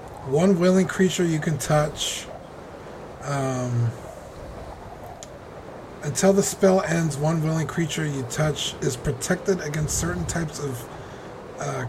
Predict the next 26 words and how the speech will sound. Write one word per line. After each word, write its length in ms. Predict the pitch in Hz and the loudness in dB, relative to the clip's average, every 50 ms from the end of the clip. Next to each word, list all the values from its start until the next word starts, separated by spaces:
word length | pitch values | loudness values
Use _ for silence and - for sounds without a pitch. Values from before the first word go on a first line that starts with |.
| - - - - - | -8 -10 -12 -12 -10
creatures, 1080 | - - - - - 170 196 226 202 - - 247 247 247 247 247 240 214 190 - - - - | -8 -6 -6 -2 2 4 4 4 4 2 0 2 2 4 4 4 4 2 2 0 -4 -2 0
aberrations, 760 | 160 156 160 151 151 151 156 160 156 - - - 160 147 - | 2 4 4 4 4 4 2 2 2 0 0 0 0 0 0
celestials, 720 | - - 147 143 139 139 - - - 147 135 135 123 - | 0 0 2 2 2 0 0 -2 -2 -2 0 0 0 -2
elementals, 600 | - 139 135 135 131 131 135 135 - - 131 117 - | -2 -2 0 0 0 -2 -2 -4 -4 -4 -4 -4 -4
fae, 260 | - - 135 131 127 | -4 -4 -2 -2 -2
fiends, 380 | 120 - - 127 123 113 110 117 | -4 -4 -4 -2 -2 -2 -2 -2
or 40 | 113 | -2
undead. 560 | 113 113 113 107 - - 117 113 113 113 107 107 - - - - - - - - - | -2 -2 -4 -4 -4 -4 -4 -4 -2 -4 -4 -6 -8 -10 -12 -12 -12 -12 -12 -12 -8
The 80 | - 151 | -6 -4
protection 540 | 117 151 139 117 - 151 147 120 - 165 147 | 0 0 0 2 2 0 0 0 0 -2 -2
grants, 460 | 139 143 143 143 139 123 - - - - - - - - | 0 0 0 0 -2 -4 -6 -8 -10 -10 -12 -12 -8 -6
uh, 300 | 110 127 131 131 123 120 | -4 -2 -2 -2 -2 -2
several 380 | 117 - - 165 156 160 160 | -2 0 0 0 0 2 0
benefits. 720 | 139 127 156 160 160 147 - 170 160 151 - - - - - - - - - - - - - - | 2 2 2 2 2 0 0 0 -2 -2 -2 -4 -6 -6 -8 -12 -14 -12 -12 -12 -14 -14 -10 -6
Uh, 240 | - 143 143 135 135 127 | -4 -4 -2 -2 -2 -2
creatures 500 | 123 - - 202 196 - - 190 190 175 | 0 4 6 6 6 8 6 6 6 6
of 160 | 185 156 151 151 | 4 0 0 0
those 240 | 170 165 151 - | 0 0 0 -2
types 420 | - - - 165 165 165 151 - - | -2 0 0 0 0 0 -2 -2 -2
have 180 | 160 151 127 - | -2 -2 -2 -2
disadvantage 640 | - 151 135 - 151 139 139 139 139 139 139 131 123 | -4 -4 -2 -2 -4 -2 -2 -2 -2 -2 -2 -2 -2
on 100 | 123 123 | -4 -4
attack 320 | 120 117 - 156 151 147 | -4 -2 -2 -2 0 0
rolls 220 | 143 147 139 120 131 | 0 0 0 0 0
while 140 | 123 117 117 | 0 0 0
walk. 260 | 120 131 131 131 135 | 0 0 -2 -2 -2